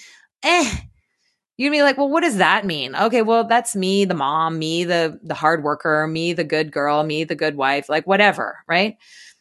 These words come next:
So, uh, if you tune yourself, that this work that you're in, that you're up to, that matters to you, gives you, Jennifer, you, the power to be a master.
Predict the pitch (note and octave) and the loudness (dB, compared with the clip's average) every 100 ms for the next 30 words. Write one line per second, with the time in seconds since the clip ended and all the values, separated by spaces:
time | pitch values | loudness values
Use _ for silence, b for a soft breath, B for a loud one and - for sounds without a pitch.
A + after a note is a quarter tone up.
0 | B _ _ _ _ _ _ _ - - | B _ _ _ _ _ _ _ -4 2
1 | A#3+ A#3+ - - - A#3+ G3+ G#3+ B3+ D4 | 2 2 -6 -10 0 0 0 -2 0 0
2 | - D4 C#4 A#3+ - F#3+ F3 - F#3+ F#3 | -2 -4 0 0 2 2 0 -2 -8 -6
3 | F3+ A#3 C#4+ D4 - - B B B _ | 0 2 2 0 -8 -12 B B B _
4 | G#3 G3 B3 G3 C#3+ - E3+ F3 F3+ - | -4 2 4 4 2 -2 -2 2 0 0
5 | G#3 G3+ F3 D3+ E3+ - F#3 G3+ - F3 | 2 2 2 0 -4 -2 -2 -2 -2 -2
6 | D3+ D3+ F3 E3 F3 F#3+ - - D3+ D3 | 0 -2 -2 0 2 0 -2 -6 -4 -4
7 | C#3+ C#3 A3+ B3+ G3+ G3+ G3+ B3+ C4+ G3 | -6 -4 0 2 2 -4 0 2 4 4
8 | D3+ - B3 C4 G#3 D3+ D#3 E3+ F3+ C4 | 0 -4 -2 -2 -2 -2 -2 -4 0 2
9 | G3+ D#3+ D#3+ - F#3 G3 A3+ A#3 G#3+ E3+ | 2 0 -6 -6 2 2 4 0 -2 -2
10 | G3 F#3+ C#3+ C3+ C#3 C#3 - - A2+ C3 | -2 -2 -4 -2 0 0 -6 -6 -6 -8
11 | C3+ | -12